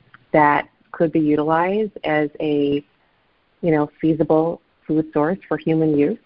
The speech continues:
So right now, when you look at the market, I think there, while there are, you know, there is being born, uh, a category of products that, you know, just five years ago didn't exist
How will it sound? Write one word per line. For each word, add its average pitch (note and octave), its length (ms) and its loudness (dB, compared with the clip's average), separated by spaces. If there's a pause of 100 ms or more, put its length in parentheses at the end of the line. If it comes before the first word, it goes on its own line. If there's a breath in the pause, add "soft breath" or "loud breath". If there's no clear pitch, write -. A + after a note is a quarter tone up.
(920)
So G3 540 2 (300)
right G#3+ 300 0
now, F3+ 360 0
when F3+ 100 -2
you F3+ 80 -2
look E3+ 180 -4
at F3+ 80 -6
the F3+ 80 -4
market, E3 440 -2
I D#3+ 180 -2 (100)
think E3 300 -2 (120)
there, D#3+ 580 0 (720)
while F3 200 4
there E3+ 360 -2
are, F3+ 480 0 (100)
you F3+ 120 -4
know, D3+ 260 -4 (280)
there E3+ 180 2
is D#3+ 120 -2
being E3+ 300 -2
born, D#3+ 520 -2 (120)
uh, D3+ 300 -4
a - 120 -6
category D#3 440 0
of D3 100 -2
products D#3+ 480 -2
that, C#3+ 260 0 (420 soft breath)
you E3 100 2
know, D3+ 240 2
just D#3+ 220 -2
five D#3 240 2
years D3 220 0
ago E3+ 440 2
didn't D3+ 300 0
exist D3+ 480 -4